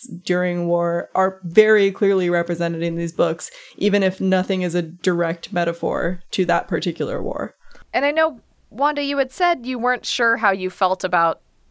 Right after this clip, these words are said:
Speaker 2: Sam's reflection on the nature of war, um, but it was something that I quite enjoyed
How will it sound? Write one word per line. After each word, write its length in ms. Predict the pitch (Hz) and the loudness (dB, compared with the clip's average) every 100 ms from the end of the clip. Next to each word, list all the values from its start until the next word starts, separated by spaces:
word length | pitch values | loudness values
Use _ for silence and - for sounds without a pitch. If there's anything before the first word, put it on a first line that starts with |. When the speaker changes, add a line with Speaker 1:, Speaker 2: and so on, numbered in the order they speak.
| - | -12
Speaker 2:
Sam's 680 | - - 196 196 190 180 | -4 2 4 4 2 -4
reflection 1000 | 180 180 - 175 165 - 190 170 170 165 170 _ _ _ _ - | -2 -4 -2 -6 -6 -6 -4 -2 -4 -6 -10 _ _ _ _ -2
on 280 | 185 185 180 | 2 2 0
the 100 | 170 | -2
nature 460 | 160 165 - 175 | -2 -2 -4 -2
of 280 | 151 180 180 | -2 -4 -8
war, 680 | 180 175 156 160 147 151 - _ | -8 -2 0 0 0 -4 -8 _
um, 380 | 202 180 156 - - | 0 2 0 -6 -8
but 140 | - 311 | -2 -2
it 60 | |
was 140 | 330 359 | -2 -2
something 300 | 403 466 466 | -2 -2 -4
that 140 | 392 | -2
I 120 | 311 320 - | -2 -4 -4
quite 300 | - 302 - | 0 0 0
enjoyed 720 | 226 247 214 240 208 160 151 | -4 -6 -2 2 2 2 -4